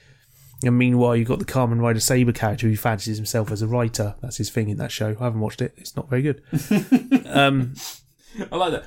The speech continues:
Speaker 2: I haven't watched it. Not very good. Moving on.
Speaker 1: I've watched two episodes and they were both kind of pants.
Speaker 2: Oh.
Speaker 1: Lifeless, dull episodes. Um,
Speaker 2: Okay.
Speaker 1: but, like, he's a writer and he basically, in this weird existential neverwhere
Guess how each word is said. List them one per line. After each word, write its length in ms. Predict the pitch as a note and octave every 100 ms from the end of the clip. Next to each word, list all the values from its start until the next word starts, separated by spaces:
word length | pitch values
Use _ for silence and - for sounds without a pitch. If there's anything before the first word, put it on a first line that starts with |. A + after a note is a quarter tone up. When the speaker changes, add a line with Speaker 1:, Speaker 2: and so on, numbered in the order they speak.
| -
Speaker 2:
I 60 | C3+
haven't 120 | D3+
watched 160 | C3 B2+
it. 160 | E3 - -
Not 180 | B2+
very 140 | C3+ D#3+
good. 220 | G#3 - -
Moving 320 | E3+ E3 E3 C#4
on. 180 | G#3 - -
Speaker 1:
I've 140 | D3+
watched 240 | F#3 E3 -
two 160 | E3
episodes 400 | D3+ - A#2+ G#2
and 80 | A2
they 60 | A#2
were 80 | A#2
both 320 | A#2+ A2 -
kind 200 | - A2+
of 80 | -
pants. 440 | A#2+ G2+ G#2+ - _ _
Speaker 2:
Oh. 260 | B2+ G#2 G2+
Speaker 1:
Lifeless, 640 | C#3 B2 - A#2 - -
dull 280 | - B2 A2+
episodes. 640 | A2+ - A2 G2+ G2+ - - -
Um, 240 | C3 B2+
Speaker 2:
Okay. 280 | B2 - - - _ _ _ _ _ _ _
Speaker 1:
but, 160 | - C#3+
like, 260 | D3 C#3 - _ _
he's 360 | - D3 C#3+ A#2
a 60 | B2
writer 380 | B2+ B2+ A#2
and 120 | A2 G#2
he 200 | A#2+ A2+
basically, 920 | B2 A2+ - A#2 - A#2 A2 G#2 A2+ _ _ _ _
in 140 | C#3+ B2
this 180 | A#2
weird 180 | C3 B2
existential 680 | B2+ - - - B2 A2+ A#2+
neverwhere 600 | A2+ A#2+ A#2 A2 G#2+ A2